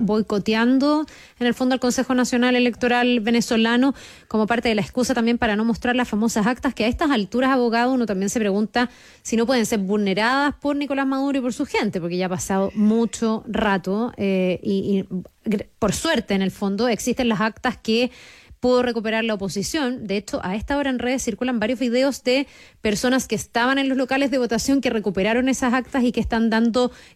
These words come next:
crédito o fe de que calzan sus mesas con lo que la oposición ha presentado. Pero las actas del gobierno a estas alturas podrían ser cualquier acta, digamos, distintas a las reales, ¿o no?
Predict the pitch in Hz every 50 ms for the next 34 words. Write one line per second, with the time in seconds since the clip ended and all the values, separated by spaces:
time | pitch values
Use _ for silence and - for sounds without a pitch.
0 | _ - 240 254 262 262 262 254 214 254 254 240 226 - - - 247 254 262 262
1 | 254 214 - 214 202 - 277 285 240 - - 208 180 170 - - 226 202 208 220
2 | 240 247 - 285 247 - - 220 220 220 214 214 214 208 202 185 190 202 190 196
3 | - 226 220 220 214 202 196 202 208 202 - 320 311 247 202 190 - - - -
4 | - - - _ - 320 349 330 240 196 185 - 214 165 208 190 170 180 185 208
5 | 226 214 - - 190 190 190 185 - 226 220 214 - - 196 190 190 202 196 180
6 | - - 214 185 180 - _ _ _ _ _ _ _ _ _ - 190 185 185 247
7 | 247 349 359 - - 214 185 180 175 165 160 160 160 156 165 196 - - 247 247
8 | 247 247 240 233 226 196 190 185 170 - _ _ - - 262 - - 165 165 165
9 | 160 170 175 190 226